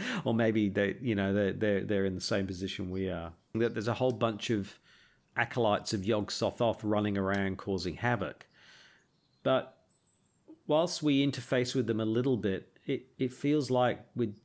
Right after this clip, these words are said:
we don't very much. It's more just these sort of one-off monsters or a couple of monsters that sort of cr-,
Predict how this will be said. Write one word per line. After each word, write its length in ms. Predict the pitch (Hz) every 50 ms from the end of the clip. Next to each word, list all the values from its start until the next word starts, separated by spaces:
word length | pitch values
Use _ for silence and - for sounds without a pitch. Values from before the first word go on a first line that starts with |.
| -
we 120 | 113 110 110
don't 380 | 101 127 123 123 120 104 -
very 300 | - 98 107 95 90 90
much. 340 | 87 87 95 - - - -
It's 220 | 117 - - - 120
more 240 | 117 113 113 113
just 260 | 107 - 107 - - -
these 300 | 110 104 101 98 98 -
sort 140 | - 113
of 120 | 104 98 98
one-off 460 | 101 113 113 107 107 101 98 - -
monsters 640 | 107 101 98 101 101 - - - - 101 95 87 95
or 120 | 90 85
a 40 | 80
couple 260 | - - 110 - 104
of 80 | 98 95
monsters 460 | 92 98 98 95 - - - 92 85
that 120 | - -
sort 200 | - - - -
of 80 | - -
cr-, 160 | - - -